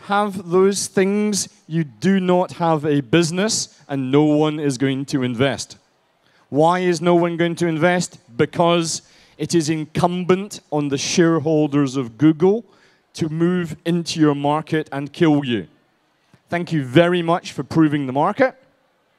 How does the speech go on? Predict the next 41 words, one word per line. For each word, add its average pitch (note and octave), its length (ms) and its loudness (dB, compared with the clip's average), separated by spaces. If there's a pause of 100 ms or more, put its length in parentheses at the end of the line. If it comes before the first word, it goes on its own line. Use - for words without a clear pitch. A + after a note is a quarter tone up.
(320)
It's - 100 -20
very D#3+ 320 -2
kind C#3+ 340 -6
of A2+ 60 -4
you. A2 180 -4 (220)
Now D3 180 2
we're D3 120 2
gonna C#3 180 -2
do C3 180 2
it C3+ 40 -4
much C3 260 -6
better, C3+ 400 0 (280)
and D3 220 -4
we're B2+ 120 2
bigger B2 280 -2
than A2+ 180 -4
you. G2 220 -6 (1900)
Welcome F#3+ 400 4
to F3+ 100 -2
the F#3+ 80 4
world G#3 240 4
of F#3 80 0
business. B3 500 0
Nothing G3+ 260 2
wrong G3 220 4
with E3+ 160 -2
that, D#3 260 0 (220)
but F3+ 100 0
nobody F3+ 360 2
said E3+ 200 -2
it F3 60 0
was D#3+ 100 0
gonna D#3+ 140 -2
be D3+ 80 2
fair. C#3 380 0 (2250)
So F#3+ 300 2
many F#3+ 180 0
businesses F3 540 -2
that F3+ 120 2
we D#3 140 0
see G#3+ 340 -2